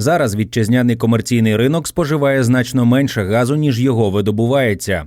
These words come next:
тому є умови, щоб розпочати частковий експорт. Про це напередодні заявив Дмитро Сахарук, виконавчий директор детек.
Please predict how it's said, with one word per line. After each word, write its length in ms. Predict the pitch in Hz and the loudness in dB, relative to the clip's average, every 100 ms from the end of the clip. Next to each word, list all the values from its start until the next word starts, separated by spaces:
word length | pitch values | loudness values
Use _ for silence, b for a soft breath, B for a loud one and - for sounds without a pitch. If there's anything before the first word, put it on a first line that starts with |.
| - | -6
тому 300 | 160 156 147 | -4 0 0
є 120 | 123 | 2
умови, 460 | 110 110 139 123 95 | 2 2 2 2 -2
щоб 220 | - 98 | -2 -2
розпочати 580 | 101 - 104 110 113 143 | -4 -4 -4 -2 -2 -2
частковий 600 | 175 147 - 101 95 104 | -4 -6 -4 -2 -2 -4
експорт. 580 | 127 120 - 98 92 - _ | -4 -6 -4 -6 -6 -10 _
Про 140 | 143 147 | -2 -2
це 180 | 165 | 0
напередодні 760 | 131 110 110 107 139 139 107 98 | 0 0 0 0 0 0 0 0
заявив 480 | 101 95 98 139 147 | 0 0 0 -2 -2
Дмитро 380 | 160 165 107 | -4 -2 -2
Сахарук, 600 | 92 107 120 123 135 - - | -2 -4 -2 0 0 -2 -4
виконавчий 600 | 117 113 101 107 123 156 | -2 0 -2 -2 -2 -2
директор 480 | 143 113 87 110 95 | -2 -2 -2 -4 -2
детек. 500 | 107 143 117 - | -2 0 -2 -4